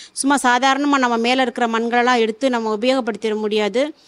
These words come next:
அதுல நிறைய infections எல்லாம் இருக்கும். So வந்து பூமியில ஆறு அடிக்கு வந்து கீழே தோண்டி அதை நம்ம ஒரு செம்மண்ணா இருக்கலாம், இல்ல களிமண்ணா இருக்கலாம்.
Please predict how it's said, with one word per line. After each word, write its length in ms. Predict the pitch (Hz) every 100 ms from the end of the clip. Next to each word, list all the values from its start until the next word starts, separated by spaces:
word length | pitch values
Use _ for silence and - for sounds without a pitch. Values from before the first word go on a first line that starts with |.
| _ _
அதுல 180 | 233 240
நிறைய 340 | 240 269 247
infections 460 | 254 285 277 269 240
எல்லாம் 180 | 240 233
இருக்கும். 420 | 202 220 269 311 - -
So 160 | -
வந்து 200 | 240 269
பூமியில 380 | 247 294 294 277
ஆறு 380 | 277 226 254 285
அடிக்கு 320 | 269 285 330
வந்து 320 | 262 240 311
கீழே 320 | 311 285 277 254
தோண்டி 520 | - 247 269 262 311 370
அதை 240 | - 226 226
நம்ம 320 | 226 226 220
ஒரு 180 | 220 226
செம்மண்ணா 400 | 254 247 262 262
இருக்கலாம், 280 | 240 233 247
இல்ல 160 | 247 240
களிமண்ணா 420 | 226 247 262 247
இருக்கலாம். 440 | 233 208 226 254